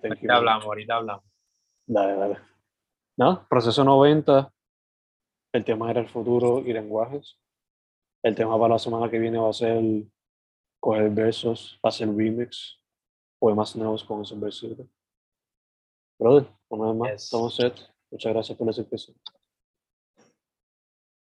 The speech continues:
Speaker 2: Sí, mano, tú sabes cómo es. Y nuevamente, disculpa por estos errores técnicos.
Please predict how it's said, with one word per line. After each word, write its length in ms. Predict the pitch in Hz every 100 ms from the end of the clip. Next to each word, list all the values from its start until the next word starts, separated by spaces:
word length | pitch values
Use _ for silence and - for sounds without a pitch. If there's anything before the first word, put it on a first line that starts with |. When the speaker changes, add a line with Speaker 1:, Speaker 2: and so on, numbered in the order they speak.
| _
Speaker 2:
Sí, 100 | 113
mano, 280 | 113 123 139
tú 80 | 123
sabes 200 | 120 117
cómo 240 | 135 131
es. 120 | 127 143
Y 480 | 131 117 110 107 107
nuevamente, 840 | 110 120 123 127 131 127 127 - -
disculpa 680 | 117 - 127 123 123 120 - _ _ _
por 140 | - 113
estos 340 | 113 - 120 120
errores 460 | 117 120 120 120
técnicos. 640 | - 123 123 120 117 113